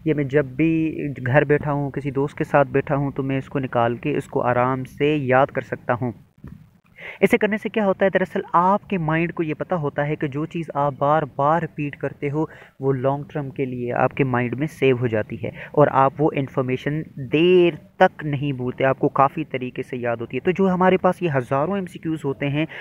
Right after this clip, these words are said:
ख़ास करके हम जॉब्स के लिए अप्लाई करते हैं या किसी एग्ज़ाम्स की तैयारी करते हैं,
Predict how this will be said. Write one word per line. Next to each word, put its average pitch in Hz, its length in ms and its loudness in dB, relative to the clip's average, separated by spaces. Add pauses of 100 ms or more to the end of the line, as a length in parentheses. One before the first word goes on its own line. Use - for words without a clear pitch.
(220)
ख़ास 160 160 2
करके 147 260 -2
हम 139 180 -2
जॉब्स 151 340 4
के 165 120 -2
लिए 165 120 2
अप्लाई 151 240 0
करते 151 320 -4
हैं 151 260 0
या 143 160 -2
किसी 139 360 -6
एग्ज़ाम्स 165 360 -2
की 175 120 0
तैयारी 147 300 4
करते 151 280 0
हैं, 147 160 2